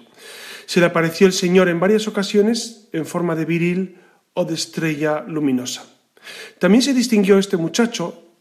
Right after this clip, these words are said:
Pascual, Pascual que se apellidaba Bailón, por un detalle que, que nos va a interesar mucho.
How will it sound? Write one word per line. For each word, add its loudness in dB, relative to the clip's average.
Pascual, -2
Pascual -4
que -6
se -6
apellidaba -2
Bailón, 0
por 0
un 4
detalle 0
que, -4
que -10
nos -6
va 2
a 4
interesar 0
mucho. -6